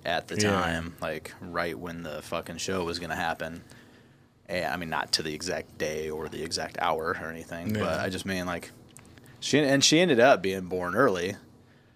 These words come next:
Speaker 1: but then, like, we, she was still in the hospital, I think, like, when they played that show. So I was like, "Well, fuck, I can't go to that,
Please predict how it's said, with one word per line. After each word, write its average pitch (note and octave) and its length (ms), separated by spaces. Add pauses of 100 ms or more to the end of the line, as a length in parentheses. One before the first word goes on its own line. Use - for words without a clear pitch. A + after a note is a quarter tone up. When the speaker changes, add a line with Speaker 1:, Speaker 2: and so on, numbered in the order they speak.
(180)
Speaker 1:
but - 100
then, F#2+ 260
like, E2 320
we, F#2+ 320
she A2+ 220
was F#2+ 160
still F2+ 220
in D#2 100
the D2+ 60
hospital, E2 640 (920)
I - 60
think, E2 360
like, D#2 280 (100)
when E2+ 300
they D#2+ 160
played D#2+ 320
that - 180
show. F2 480
So D2+ 160
I D2 60
was D2+ 80
like, D#2 140
"Well, E2+ 200
fuck, D#2+ 300
I - 40
can't - 440
go D#2 80
to - 80
that, A2 360